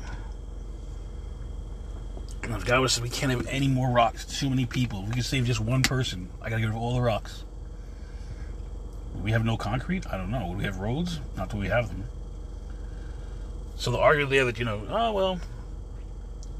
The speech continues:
you know, guns, kill people, we can't have them." I can assault you with a pencil. I can assault you with a stick. I'm just, I'm being a jerk right here, honestly. I'm not gonna admit, but let's go back to that. So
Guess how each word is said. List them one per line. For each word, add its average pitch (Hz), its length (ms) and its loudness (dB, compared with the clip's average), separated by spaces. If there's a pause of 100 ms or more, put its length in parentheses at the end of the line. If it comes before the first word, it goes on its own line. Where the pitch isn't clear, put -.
(120)
you 160 80 0
know, 156 80 2
guns, 180 540 4 (260)
kill 180 220 4
people, 156 200 2
we 151 100 0
can't 170 160 8
have 175 180 8
them." 151 160 -2 (1120)
I 156 140 8
can 139 100 2
assault 135 320 2
you 127 80 2
with 107 80 0
a - 20 -8
pencil. 120 520 0 (200)
I 143 60 0
can 135 80 2
assault 123 380 0
you 117 80 0
with 90 80 -2
a - 40 -2
stick. 127 280 0 (1900)
I'm 139 260 4
just, 120 180 4
I'm 120 140 6
being 120 140 6
a - 20 2
jerk 104 260 2
right 90 140 -2
here, 95 80 -2
honestly. 92 240 -2
I'm 98 80 0
not 95 80 2
gonna 98 160 0
admit, 92 160 -4
but - 80 -8
let's 117 140 -2
go 120 80 4
back 117 240 8
to - 80 -6
that. 78 80 -6
So 95 320 -6